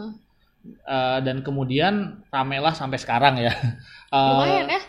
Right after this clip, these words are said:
Speaker 2: sampai
Speaker 1: Nana
Speaker 2: sekarang masih
Speaker 1: dengan
Speaker 2: rame.
Speaker 1: tema-tema sosialnya.
Speaker 2: Oh.
Speaker 1: Tapi, tapi untuk, eh, tema sosial itu yang pertama apakah di, bertemu dengan
Speaker 2: Mhm.
Speaker 1: dirimu sepuluh tahun itu?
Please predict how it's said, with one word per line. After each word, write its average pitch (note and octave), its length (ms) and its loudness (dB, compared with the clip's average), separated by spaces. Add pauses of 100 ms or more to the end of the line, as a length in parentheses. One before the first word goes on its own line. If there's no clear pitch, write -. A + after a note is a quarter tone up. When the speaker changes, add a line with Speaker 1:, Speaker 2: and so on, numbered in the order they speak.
(100)
Speaker 2:
sampai B3 240 -8
Speaker 1:
Nana C#3+ 100 0
Speaker 2:
sekarang D3 240 0
masih E3+ 140 2
Speaker 1:
dengan C#3+ 360 -2
Speaker 2:
rame. D3 160 -6
Speaker 1:
tema-tema D#3 560 -2
sosialnya. E3+ 560 -4 (300)
Speaker 2:
Oh. C4 560 2
Speaker 1:
Tapi, C#4 320 2 (320)
tapi E3 260 0
untuk, F#3+ 460 -2 (280)
eh, C#3+ 420 0
tema D3+ 260 -4
sosial D#3 480 0
itu D#3 160 -2
yang A#3+ 100 0
pertama G3 460 -4
apakah D3+ 300 -4
di, A#2+ 420 -4 (180)
bertemu C#3 440 -4
dengan C3 360 0 (200)
Speaker 2:
Mhm. G#3+ 340 -10
Speaker 1:
dirimu C3+ 640 0
sepuluh C3+ 280 -8
tahun A#2 360 0
itu? C#3 180 -6